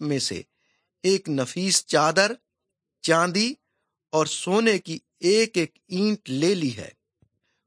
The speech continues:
कुछ आदमी दौड़े और अकन के डेरे में छिपाई हुई ये सब चीजें ले आए। तब अकन को खुदा के हुक्म के मुताबिक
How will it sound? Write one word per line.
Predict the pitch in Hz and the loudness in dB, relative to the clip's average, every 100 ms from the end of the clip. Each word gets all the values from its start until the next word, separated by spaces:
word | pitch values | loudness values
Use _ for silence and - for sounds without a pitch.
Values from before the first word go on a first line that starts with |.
| _ | _
कुछ | 170 - | -6 2
आदमी | 165 175 180 | 4 4 2
दौड़े | 156 147 170 208 277 _ _ _ _ - | 2 4 6 4 -2 _ _ _ _ -2
और | 160 - | -2 0
अकन | 175 226 220 | 2 2 2
के | 208 160 | -4 -2
डेरे | 151 214 220 | 2 2 2
में | 165 | 0
छिपाई | - 156 139 165 240 | -2 -2 2 2 2
हुई | 190 160 | -2 -2
ये | 143 143 | -2 -2
सब | - 240 - | -2 -6 -8
चीजें | 139 117 113 120 | -8 -6 -8 -4
ले | 143 175 | 0 0
आए। | 113 - _ _ _ _ _ _ _ - | 0 -6 _ _ _ _ _ _ _ 2
तब | 214 - | 2 0
अकन | 190 185 233 220 | -2 0 0 -2
को | 170 | -6
खुदा | 143 - 160 180 208 | -6 -2 4 4 2
के | 185 | -4
हुक्म | 160 196 226 | -6 -6 -8
के | 214 | -6
मुताबिक | 190 160 147 151 147 | -6 0 0 0 -4